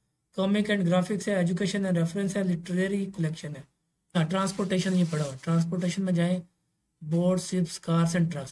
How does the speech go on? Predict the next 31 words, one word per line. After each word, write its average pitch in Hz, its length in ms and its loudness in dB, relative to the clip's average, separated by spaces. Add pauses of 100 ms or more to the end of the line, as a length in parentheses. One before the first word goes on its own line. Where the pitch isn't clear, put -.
cars 190 320 0
and 196 160 -2
trucks 185 240 0
में 196 80 -2
मैं 185 120 0
इसको 180 200 -2 (600)
कर 175 60 4
देता 135 220 -6
हूँ। 165 80 -12
ठीक 214 160 0
हो 233 80 0
गया, 185 160 0 (240)
इसकी 175 160 -6
category 170 380 2
मैंने 175 200 4 (1700)
select 196 360 -2
कर 175 120 0
ली 202 220 2
है, 196 200 2
ये 180 300 2
आएगी 156 460 0
आपकी, 160 460 -4
ये 175 160 0
मैं 185 120 0
arts 160 280 2
and, 180 140 2 (640)
इसको - 160 -6
ख़त्म 160 260 0
कर 147 100 -4
देता 127 220 -14
हूँ। - 60 -20